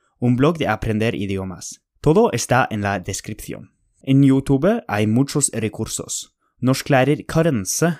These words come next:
hace vídeos sobre el noruego, como la gramática y frases y palabras.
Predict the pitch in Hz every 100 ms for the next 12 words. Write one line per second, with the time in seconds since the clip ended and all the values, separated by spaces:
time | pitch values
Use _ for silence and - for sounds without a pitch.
0 | _ 110 110 - 110 120 143 151 - -
1 | 110 110 98 98 98 101 104 98 117 170
2 | 190 - - 113 110 98 92 98 95 107
3 | 165 180 - 107 - 117 - 185 - 135
4 | 190 95 - - - _